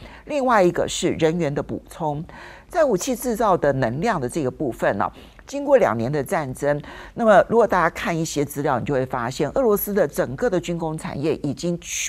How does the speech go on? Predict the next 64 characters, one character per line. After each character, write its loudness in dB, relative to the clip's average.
满 0
血 0
复 -2
活 -6
了。 0
他 -2
们 -4
事 -4
实 -4
上 0
目 0
前 -4
的 -2
生 -2
产 -6
量 -2
比 -4
他 -4
们 -2
在 4
二 2
零 0
二 2
二 4
年 -2
二 0
月 2
二 4
十 0
四 -6
号 -2
发 -4
动 -4
战 -2
争 -2
之 -4
前 0
的 4
生 0
产 -2
量 2
都 8
还 2
要 8
来 2
得 -2
多。 -2
那 -4
么 8
可 -2
是 2
在 4
乌 4
克 -2
兰 2
这 -2
个 -4
部 -4
分 -4
哦， -2
那 -4
么 4
因 0
为 8